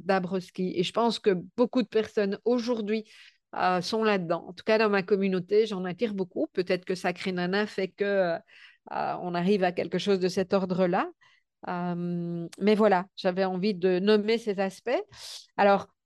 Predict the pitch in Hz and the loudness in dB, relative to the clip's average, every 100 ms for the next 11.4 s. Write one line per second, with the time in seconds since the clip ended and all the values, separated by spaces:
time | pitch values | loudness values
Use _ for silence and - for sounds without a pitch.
0 | _ - 175 202 185 208 214 185 180 175 | _ -10 -4 -2 2 2 2 2 2 2
1 | 196 180 170 - 170 311 311 240 196 185 | 2 2 0 -10 0 0 2 2 4 2
2 | 180 - 208 190 190 180 175 - 180 196 | 0 0 0 0 -2 -4 -8 -8 -8 -4
3 | 196 190 190 190 190 180 180 202 185 - | -2 0 -2 -2 -4 -2 -2 -2 -4 -4
4 | 170 185 - 185 175 180 180 175 277 247 | -2 -4 -2 -2 0 2 2 4 2 2
5 | 220 254 180 175 - 180 180 175 180 170 | 0 2 2 2 0 -2 -4 -6 -6 -6
6 | - - - _ _ - - 180 165 - | -8 -20 -20 _ _ -4 -4 -6 -4 -4
7 | 175 170 190 175 160 175 170 294 339 - | -6 -6 -4 -4 -4 -4 -2 -4 -6 -8
8 | 196 190 - 311 294 - 214 185 233 247 | -4 -4 0 0 0 -4 -6 0 2 2
9 | 196 202 202 202 190 - 180 165 190 185 | 0 0 2 0 -2 -6 -16 -4 -4 -2
10 | 180 - 247 240 226 196 202 196 214 208 | -6 0 -2 2 2 2 0 2 2 2
11 | 190 190 202 | -4 -4 -6